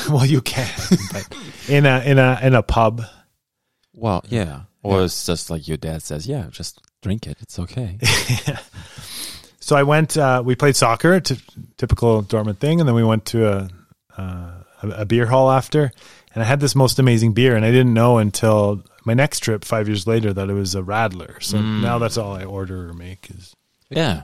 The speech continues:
Speaker 1: Radlers.
Speaker 2: I like that. I really like that.
Speaker 1: Yeah.
Speaker 2: I have a good Radler story. We, um,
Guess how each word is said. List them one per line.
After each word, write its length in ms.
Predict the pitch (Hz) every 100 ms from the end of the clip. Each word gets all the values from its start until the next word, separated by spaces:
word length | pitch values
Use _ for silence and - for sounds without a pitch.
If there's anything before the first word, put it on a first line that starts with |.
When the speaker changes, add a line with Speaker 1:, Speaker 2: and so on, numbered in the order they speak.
| _
Speaker 1:
Radlers. 560 | - 90 101 - - -
Speaker 2:
I 60 |
like 240 | 170 226 -
that. 280 | 78 73 - _ _ _ _ _ _ _
I 60 | 107
really 320 | 113 143 127
like 220 | 95 90
that. 240 | - 80 - 98 _ _ _ _ _ -
Speaker 1:
Yeah. 140 | 104 - _
Speaker 2:
I 80 | 104
have 100 | 107
a 60 | 92
good 180 | 90
Radler 340 | 85 85 82 82
story. 360 | - 82 90 90 _ _ - -
We, 380 | 92 85 85 80
um, 420 | 80 78 78